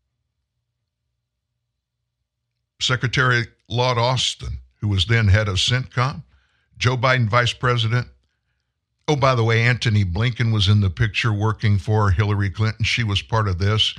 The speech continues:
And Barack Obama, they funded the establishment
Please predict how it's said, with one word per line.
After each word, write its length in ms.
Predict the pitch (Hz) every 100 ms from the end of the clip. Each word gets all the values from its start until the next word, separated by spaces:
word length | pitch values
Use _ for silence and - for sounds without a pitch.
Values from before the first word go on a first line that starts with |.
| - _ _ _ _ _ -
And 140 | 117
Barack 360 | 98 110 120 113
Obama, 640 | 107 92 117 120 104 90 - _ _ _ _ - 82
they 460 | 127 143 170 202 208
funded 920 | _ - - 185 170 123 98 98 104 - _ _ _ _ -
the 140 | 101
establishment 1120 | 120 110 - - 147 147 117 107 - 98 95